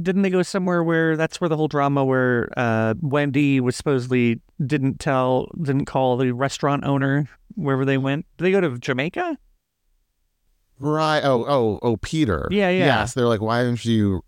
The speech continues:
Speaker 1: And she's like,
Speaker 2: reach-"
Speaker 1: "'Cause why would I? <laughs>
Speaker 2: Right.
Speaker 1: I'm not here to see him."
Speaker 2: Right.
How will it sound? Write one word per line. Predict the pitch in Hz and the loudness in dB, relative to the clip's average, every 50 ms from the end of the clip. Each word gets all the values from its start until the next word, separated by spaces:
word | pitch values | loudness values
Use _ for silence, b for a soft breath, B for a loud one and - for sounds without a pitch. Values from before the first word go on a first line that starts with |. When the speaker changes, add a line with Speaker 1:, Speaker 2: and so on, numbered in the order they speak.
| _ _ - | _ _ -4
Speaker 1:
And | 160 - | -4 -2
she's | - 185 | 0 2
like, | 170 190 | 2 2
Speaker 2:
reach-" | 165 160 | 2 0
Speaker 1:
"'Cause | 190 180 | -2 -2
why | 160 165 202 226 240 | -2 -2 0 0 0
would | 226 220 285 381 330 | 0 0 0 0 2
I? | 220 233 214 - - - 196 - - | 0 0 0 -2 -4 -4 -4 -4 -4
<laughs> | _ _ _ | _ _ _
Speaker 2:
Right. | - 92 85 85 87 | -2 0 2 2 2
Speaker 1:
I'm | - | 2
not | 180 202 196 175 | 2 0 0 -2
here | - - - 196 202 | -4 -2 -2 0 0
to | 175 160 | 0 -4
see | - - 185 175 156 | -4 -2 -2 -2 -2
him." | 131 160 165 233 208 143 151 202 254 - - _ _ _ _ | 0 0 0 0 0 2 2 2 2 2 0 _ _ _ _
Speaker 2:
Right. | 104 120 120 117 101 80 - - - - - - | -2 0 2 2 2 0 -2 -6 -10 -10 -10 -10